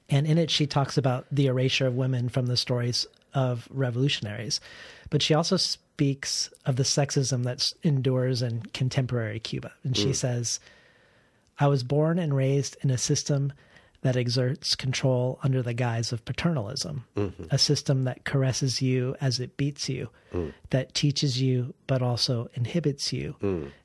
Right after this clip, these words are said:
Speaker 1: enlightens you and censures you. We are hostages to a government that behaves like an abusive, old-fashioned, sexist father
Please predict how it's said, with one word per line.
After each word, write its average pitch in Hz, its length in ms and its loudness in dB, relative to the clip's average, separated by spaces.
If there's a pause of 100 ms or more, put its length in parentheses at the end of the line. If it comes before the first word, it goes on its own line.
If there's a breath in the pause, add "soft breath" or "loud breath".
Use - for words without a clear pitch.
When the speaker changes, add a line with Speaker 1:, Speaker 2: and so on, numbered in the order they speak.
Speaker 1:
enlightens 139 640 0
you 123 460 0
and 123 160 0
censures 147 560 0
you. 123 260 -8 (540)
We 143 160 4
are 139 80 2
hostages 156 840 0
to 135 180 0
a 123 60 0
government 143 560 0 (180)
that 127 180 0
behaves 135 680 0
like 131 220 0
an 127 120 0
abusive, 131 720 0 (200)
old-fashioned, 127 880 0 (200)
sexist - 680 -2
father 117 580 -2